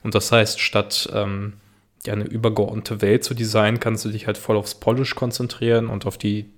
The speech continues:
technische Brillanz von dem, was du, äh, darstellen kannst. Und das war in den neunzigern im Grunde nicht anders. Und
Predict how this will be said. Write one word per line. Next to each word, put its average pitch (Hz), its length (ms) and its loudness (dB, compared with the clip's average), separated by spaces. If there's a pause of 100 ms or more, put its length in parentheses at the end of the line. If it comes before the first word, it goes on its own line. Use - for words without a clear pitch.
technische - 460 -2
Brillanz 101 440 -2
von 104 220 -4
dem, 107 260 2
was 107 220 0
du, 101 380 -2 (560)
äh, 123 80 -10
darstellen 120 460 2
kannst. 120 360 0 (420)
Und - 140 -2
das - 180 2
war 110 100 8
in 120 40 8
den 110 120 8
neunzigern 120 440 4
im 113 80 2
Grunde 117 280 2
nicht 110 220 -2
anders. 104 440 2
Und 101 420 -2